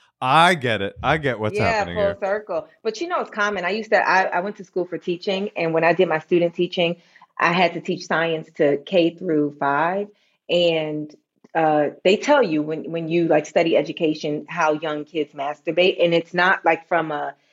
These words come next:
Speaker 2: sexually deviant place most times, or even, like, a sexually intimate. It's just a pleasure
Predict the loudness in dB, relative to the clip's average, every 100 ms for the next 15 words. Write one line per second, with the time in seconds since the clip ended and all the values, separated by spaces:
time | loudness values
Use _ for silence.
0 | _ _ 0 0 0 0 0 -2 -2 -2
1 | -4 -4 -2 -4 -2 -4 -4 -6 _ _
2 | -10 -6 -2 -2 2 4 4 4 2 2
3 | 4 2 0 -2 -2 0 -4 -4 -4 -6
4 | -6 -4 -4 -4 -4 -4 -4 0 0 2
5 | 0 -2